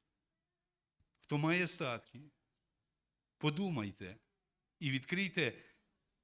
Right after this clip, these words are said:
свої серця насамперед, а потім і відкрийте свої дома. Повірте,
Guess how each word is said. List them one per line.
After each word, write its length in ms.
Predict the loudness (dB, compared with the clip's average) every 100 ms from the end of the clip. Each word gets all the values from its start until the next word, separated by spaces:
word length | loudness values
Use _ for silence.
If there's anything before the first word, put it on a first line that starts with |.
| _
свої 460 | 0 2 4 4 4
серця 440 | 2 2 4 4
насамперед, 960 | 4 4 4 4 4 6 6 6 2 -14 _ _ _ _ _ _
а 100 | -2
потім 400 | 2 4 4 4
і 100 | 4
відкрийте 520 | 2 0 -4 -2 0 0
свої 340 | 2 2 2
дома. 500 | 2 0 0 -2 -8 _ _ _ _
Повірте, 720 | 6 8 10 8 6 -2 -2